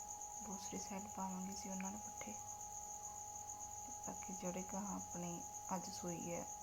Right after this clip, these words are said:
ਉਹਨੂੰ ਵੀ ਪਾਵਾਂਗੇ ਪੱਠੇ। ਉਹਨੂੰ ਸਾਈਡ 'ਤੇ, ਇੱਕ ਸਾਈਡ ਪਾਸੇ 'ਤੇ ਪਾਵਾਂਗੇ,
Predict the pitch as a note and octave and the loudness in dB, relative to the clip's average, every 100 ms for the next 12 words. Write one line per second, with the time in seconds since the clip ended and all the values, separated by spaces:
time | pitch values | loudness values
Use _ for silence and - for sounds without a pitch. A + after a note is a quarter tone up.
0 | - F3 F3 F#3+ - F3+ - - - - | 0 2 2 0 2 2 2 0 -2 -2
1 | - - - - - - - - - - | -2 -2 -2 -2 -2 -2 -2 -2 -2 -2
2 | - - - - - - F#3+ F#3+ - F#3 | -2 -4 -4 -4 -2 2 4 4 4 4
3 | E3+ - - E3+ - - - E3 - - | 4 2 0 0 0 0 0 0 0 -2
4 | - F3+ - E3 E3+ - E3 D#3 E3 C#3+ | 0 2 2 2 0 2 2 2 0 0